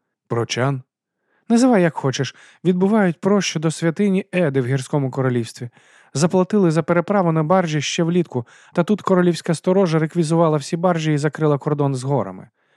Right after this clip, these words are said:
От прочани й застрягли у Синьому озері, шукаючи способу продовжити свою подорож».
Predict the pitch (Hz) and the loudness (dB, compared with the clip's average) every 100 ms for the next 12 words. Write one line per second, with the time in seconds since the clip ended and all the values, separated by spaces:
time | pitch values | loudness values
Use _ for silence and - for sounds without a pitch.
0 | _ _ _ - 277 175 160 214 214 170 | _ _ _ -6 -4 -6 -2 0 2 2
1 | 135 135 - 170 156 160 143 165 156 151 | 0 -4 -2 0 2 0 0 -2 0 -2
2 | 151 165 151 139 139 - 139 147 135 - | -2 -4 -2 -2 -4 -6 -4 -2 -2 -4
3 | 131 - 131 131 127 135 139 120 127 123 | -8 -8 -6 -6 -4 -2 -2 -2 -6 -10
4 | - 131 127 131 117 123 120 | -6 -4 -4 -4 -6 -8 -10